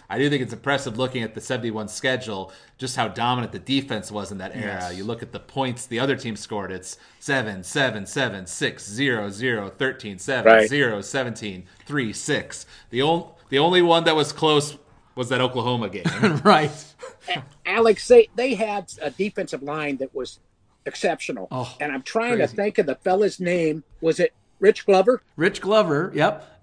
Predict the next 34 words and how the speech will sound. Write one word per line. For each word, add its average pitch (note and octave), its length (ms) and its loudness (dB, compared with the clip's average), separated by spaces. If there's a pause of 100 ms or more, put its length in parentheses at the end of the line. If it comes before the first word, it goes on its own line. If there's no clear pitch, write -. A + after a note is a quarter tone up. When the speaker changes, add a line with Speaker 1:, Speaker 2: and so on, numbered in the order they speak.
Speaker 2:
And D#3 180 -2
Larry E3+ 280 6
Jacobson. D#3 640 -2 (600)
Speaker 3:
Yeah. - 60 -20 (140)
And B2+ 140 -8
Larry D#3+ 360 4
Jacobson. - 480 0 (120)
Uh, D#3 180 -6
those A#3 260 4
guys F#3+ 560 0
were D3+ 500 0 (580)
amazing. F3 480 0 (140)
Speaker 2:
They D3 140 2
were. C#3+ 360 2 (140)
Speaker 3:
And D3 480 0 (300)
they F#3+ 160 6
could C4 220 0
play, G#3+ 480 4 (300)
you F3 140 -2
know, D#3 460 -4 (640)
uh, C3 420 -14
I'm F#3 180 -2
sure G#3 240 6
if - 100 2
they G3 140 8
were E3 160 2
teenagers F3 640 -4
now, D3+ 320 -4
they C#3+ 160 -4
could C3 220 -8 (180)
get D#3 200 -2
onto D3 380 -4
a B2 40 -4
squad. C#3+ 480 -2